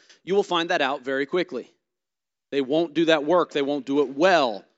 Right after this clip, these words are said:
The people in their fellowship congregation won't feel like they're taken care of, as a pastor should do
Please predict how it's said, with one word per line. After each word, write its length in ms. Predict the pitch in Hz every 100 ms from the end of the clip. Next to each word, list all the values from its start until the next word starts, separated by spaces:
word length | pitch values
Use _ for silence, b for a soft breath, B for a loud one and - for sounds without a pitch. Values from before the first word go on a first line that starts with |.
| _ _ _
The 60 | 139
people 320 | 165 165 175
in 60 | 170
their 100 | 165
fellowship 480 | 185 185 175 190 -
congregation 460 | 175 180 185 143
won't 180 | 135 156
feel 180 | - 165
like 180 | 165 156
they're 100 | 156
taken 340 | - 175 180
care 320 | 151 214 208
of, 160 | 131 117
as 140 | 131
a 100 | 139
pastor 440 | 135 185 175 - 165
should 280 | - 156
do 340 | 123 196 165